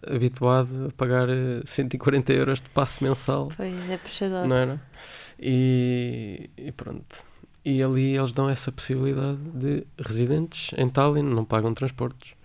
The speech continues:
Speaker 2: Ok.
Speaker 1: Ahm, também foi uma das, das grandes vantagens que, que encontramos lá, que
Speaker 2: E
Speaker 1: não sabíamos antes de irmos,
Speaker 2: Uhum.
Speaker 1: por
Speaker 2: E não,
Speaker 1: acaso.
Speaker 2: e não pagas qualquer transporte?
Speaker 1: Qualquer transporte.
Speaker 2: Ok. E, e já agora, que meios de transporte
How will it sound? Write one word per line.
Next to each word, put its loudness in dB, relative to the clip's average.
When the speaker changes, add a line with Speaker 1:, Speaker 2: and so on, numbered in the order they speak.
Speaker 2:
Ok. -6
Speaker 1:
Ahm, 0
também -2
foi -2
uma 0
das, -4
das -2
grandes 2
vantagens 0
que, -6
que -4
encontramos 0
lá, -4
que 4
Speaker 2:
E 8
Speaker 1:
não 10
sabíamos 4
antes -4
de 0
irmos, -4
Speaker 2:
Uhum. 2
Speaker 1:
por -2
Speaker 2:
E 2
não, 6
Speaker 1:
acaso. 2
Speaker 2:
e 4
não 6
pagas 2
qualquer 0
transporte? -6
Speaker 1:
Qualquer -2
transporte. -4
Speaker 2:
Ok. -10
E, 0
e 2
já 4
agora, 4
que -6
meios 0
de -14
transporte -6